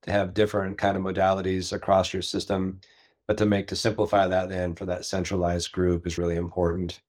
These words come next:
As you look to the future and kind of what's next in the future of the, the Pulse Center, what are you most excited about?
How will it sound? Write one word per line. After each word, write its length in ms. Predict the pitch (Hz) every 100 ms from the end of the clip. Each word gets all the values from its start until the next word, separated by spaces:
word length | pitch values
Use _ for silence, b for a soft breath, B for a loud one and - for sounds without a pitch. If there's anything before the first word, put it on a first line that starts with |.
| _ _ B B B B B -
As 160 | 107
you 320 | 120 131 131 135
look 220 | 131 123
to 60 | 117
the 120 | 107
future 560 | - 123 123 107 95
and 120 | 98 98
kind 220 | 104 101
of 320 | 98 87 -
what's 540 | 104 104 107 - -
next 480 | 113 104 107 - -
in 420 | 104 98 95 95
the 280 | 92 92 90
future 360 | 85 104 95 104
of 140 | 87
the, 140 | 90 87
the 120 | 92
Pulse 320 | - 117 113
Center, 320 | 98 87 90
what 180 | 95 104
are 40 | 104
you 100 | 104
most 220 | 104 107
excited 400 | - 95 98 92
about? 360 | 87 90 -